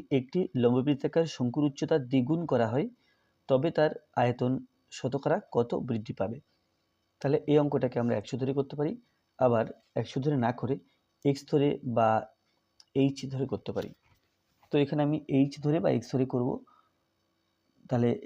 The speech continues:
এখানে শঙ্কুর যে আয়তন, শঙ্কুর আয়তন হচ্ছে ওয়ান থার্ড পাই আর স্কয়ার এইচ বা একের তিন পাই আর স্কয়ার এইচ। তাহলে অঙ্কটা করতে গেলে আমাকে পাই, পাইয়ের মান বাইশের সাত, এটা জানতে হবে, আর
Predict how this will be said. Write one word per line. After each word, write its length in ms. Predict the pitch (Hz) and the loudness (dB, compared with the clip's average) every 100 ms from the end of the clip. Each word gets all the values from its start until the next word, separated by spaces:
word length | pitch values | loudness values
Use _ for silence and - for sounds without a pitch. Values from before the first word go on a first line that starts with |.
| 139 | -2
এখানে 220 | 143 143 143 - | 2 2 0 -4
শঙ্কুর 320 | - 147 147 160 156 | 0 0 2 0 0
যে 60 | - - _ _ _ _ - - 127 | -2 -6 _ _ _ _ -20 0 4
আয়তন, 300 | 139 139 127 226 - _ - | 4 4 -2 -2 -10 _ -4
শঙ্কুর 280 | 127 147 139 | -2 2 2
আয়তন 200 | 131 143 | 2 0
হচ্ছে 200 | 139 - 233 - | -2 -4 -8 -4
ওয়ান 160 | 117 123 127 | -2 -2 0
থার্ড 180 | 175 196 - - | 0 0 -4 -2
পাই 120 | 117 | 0
আর 60 | 113 110 | 0 -2
স্কয়ার 200 | - 113 113 | -4 -2 -2
এইচ 100 | 107 127 | -2 0
বা 60 | 113 | 0
একের 180 | - 131 | -2 -4
তিন 100 | 131 120 | -4 0
পাই 120 | 139 285 - _ _ _ - | 0 0 -8 _ _ _ 0
আর 80 | 123 123 | 0 -2
স্কয়ার 220 | - 110 104 | -2 -2 -2
এইচ। 120 | - - _ _ _ - | -6 -16 _ _ _ 0
তাহলে 140 | 127 143 | 2 2
অঙ্কটা 280 | 139 147 147 | 2 0 0
করতে 180 | 135 - 120 | -2 -2 -2
গেলে 140 | 123 - 120 | -2 -2 -2
আমাকে 280 | 120 120 123 - - _ _ _ _ _ _ _ _ | -2 0 -2 -2 -8 _ _ _ _ _ _ _ _
পাই, 240 | 120 120 139 185 - _ 135 | 4 4 2 -2 -12 _ 4
পাইয়ের 220 | 131 135 | 6 6
মান 100 | 139 127 | 4 2
বাইশের 280 | 123 139 - | 0 -4 -4
সাত, 140 | 151 - - | -6 -6 -6
এটা 120 | 131 127 | 0 0
জানতে 200 | 123 127 127 | 0 -2 -4
হবে, 140 | 160 - _ _ _ _ _ _ - | -6 -10 _ _ _ _ _ _ -4
আর 300 | 117 110 113 | 0 0 0